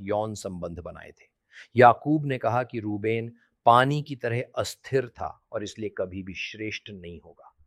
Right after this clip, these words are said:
रूबेन के पास अच्छा करने के लिए सभी शारीरिक गुण और बुद्धिमत्ता और लाभ थे, लेकिन उसके पास नैतिकता और चरित्र की ताकत की कमी थी। और समय के साथ हम देखेंगे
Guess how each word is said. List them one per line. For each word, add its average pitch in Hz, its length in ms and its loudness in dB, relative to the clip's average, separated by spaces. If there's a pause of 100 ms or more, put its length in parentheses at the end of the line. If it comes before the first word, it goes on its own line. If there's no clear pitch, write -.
(280)
रूबेन 143 420 4
के 208 100 0
पास 165 320 2
अच्छा 151 260 -6
करने 131 360 -6
के 123 100 -14
लिए 123 140 -8
सभी 127 400 -2
शारीरिक 113 680 -2
गुण 120 240 0
और 117 240 -4
बुद्धिमत्ता 104 600 -4
और 104 240 0
लाभ 92 480 0 (140)
थे, 80 80 -12 (420)
लेकिन 117 260 -4
उसके 113 220 -6
पास 113 380 0
नैतिकता 101 600 -4
और 107 240 -2
चरित्र 113 380 -8
की 117 120 -12
ताकत 98 520 -6
की 110 60 -20
कमी 87 320 -12
थी। - 240 -20 (260)
और 104 120 -4
समय 117 400 -4
के 143 120 -8
साथ 127 300 0
हम 113 180 -8
देखेंगे 87 640 -10